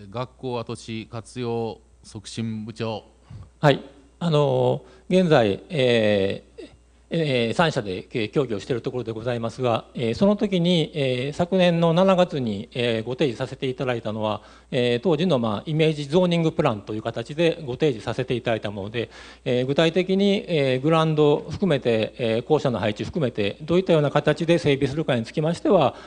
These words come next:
Speaker 2: えー、今後の三者の協議会で、えー、協議して、具体的な内容を検討していくということで、ご説明をさせていただいたところでございます。えー、その時の、えー、状況と、えー、若干変わっていくことになろうかというふうには思っておりますけれども、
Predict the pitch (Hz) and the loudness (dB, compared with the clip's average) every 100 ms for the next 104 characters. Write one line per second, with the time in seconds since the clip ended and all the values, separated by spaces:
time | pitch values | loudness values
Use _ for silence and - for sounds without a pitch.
0 | - - 127 131 135 131 170 180 170 151 | -8 0 2 4 2 4 4 4 2 2
1 | 135 113 117 135 165 156 117 107 90 - | 2 -2 0 -2 2 0 2 -2 -4 -4
2 | 117 101 101 98 123 107 95 - 180 123 | -2 -2 -2 -2 -4 -4 -8 0 2 2
3 | 107 147 127 123 139 175 185 123 123 180 | -2 -2 0 0 0 2 2 2 2 2
4 | - 131 113 107 147 185 - 110 - - | 2 -2 -2 -4 -4 -4 -4 -4 -8 -8
5 | 135 123 120 120 185 127 110 107 117 110 | -6 -4 -2 2 2 2 -4 -4 -4 -4
6 | 120 131 131 120 117 110 101 117 107 104 | -2 -4 -4 -4 -6 -6 -8 -6 -6 -6
7 | 117 113 104 - _ - - - 170 143 | -6 -6 -8 -12 _ -20 -20 -4 0 4
8 | 139 139 208 214 214 185 185 185 185 185 | 4 4 4 4 0 4 6 6 4 -2
9 | 156 143 160 160 151 208 185 - 165 131 | 0 2 2 4 4 6 4 2 -2 0
10 | 123 123 131 160 170 160 185 185 180 180 | 2 2 0 2 0 4 4 6 2 0
11 | 180 151 117 117 165 175 127 127 120 120 | -2 -2 -2 0 0 0 -2 -8 -6 -4
12 | 123 160 180 165 156 - 160 127 123 170 | -2 -2 -2 -2 -4 0 0 2 2 2
13 | 156 | 0